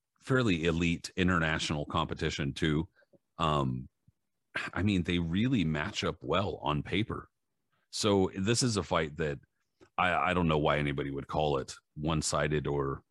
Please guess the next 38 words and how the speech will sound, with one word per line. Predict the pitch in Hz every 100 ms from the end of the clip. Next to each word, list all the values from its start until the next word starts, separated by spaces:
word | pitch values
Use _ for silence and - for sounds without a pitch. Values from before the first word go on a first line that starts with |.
| _ -
you | 73
know, | 65 64 -
something | - 85 78 73
they | 69 71
wouldn't | 80 78 69
wanna | 78 69
see | - 82 78
or | 69
something | 69 117 117 90
like | 78 71 80
that. | 107 73 - - - -
Obviously, | 120 107 90 - 87 80 76 _ _
it's | 78 -
not | 82 65 76 76
the | 87 95 92
fight | - 67 64
that | 80
we | 73
wanna | 80 78 78
see, | - 80 71
but | 67 69
going | 92 92 87
into | 87 82
that, | 73 71
it's | -
a | 80
really | 78 92 95 85
good | 78 82 73
gauge | 80 82 67 60 - - - -
of | - 76 73
whether, | 82 78
of | - 78 71 69
what | 76 80
that | - 69
fight | - 80 73
should | 73 73
be. | 80 67
But | 67